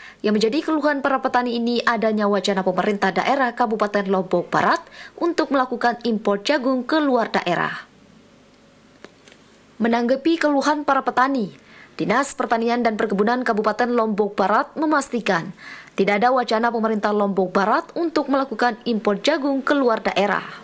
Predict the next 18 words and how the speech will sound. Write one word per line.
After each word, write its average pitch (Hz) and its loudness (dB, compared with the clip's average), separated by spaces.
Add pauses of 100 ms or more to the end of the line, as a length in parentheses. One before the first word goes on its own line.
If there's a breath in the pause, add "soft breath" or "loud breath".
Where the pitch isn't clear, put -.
(720)
Kepala 269 2
Dinas 311 0
Pertanian 269 0
dan 254 0
Perkebunan 240 0
Kabupaten 220 0
Lombok 220 0
Barat, 233 0
Bukur 220 0
Zohri, 254 0
mengaku, 233 0 (480 loud breath)
sebelum 214 0
adanya 220 0
pandemi 220 0
covid 220 0
sembilan 196 0
belas, 208 0
pihaknya 247 0